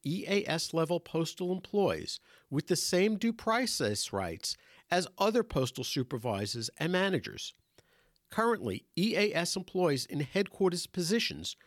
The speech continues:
are denied due process through the Merit System Protection Board. Instead, they must go through the charade of an inherently biased process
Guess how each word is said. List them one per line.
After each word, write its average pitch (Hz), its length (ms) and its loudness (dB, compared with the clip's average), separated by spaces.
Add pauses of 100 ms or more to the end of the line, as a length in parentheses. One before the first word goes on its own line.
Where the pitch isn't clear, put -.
(340)
are 180 120 4
denied 180 520 4
due 196 140 0
process 135 680 0 (240)
through 226 120 4
the 226 100 4
Merit 196 320 4
System 175 320 0
Protection 202 540 0
Board. 95 340 -6 (360)
Instead, 226 640 2 (400)
they 180 120 6
must 233 280 2
go 190 160 6
through 190 260 2
the 196 100 4
charade 185 680 2
of 131 140 2
an 143 40 2
inherently 190 640 2
biased 156 560 2
process 113 580 0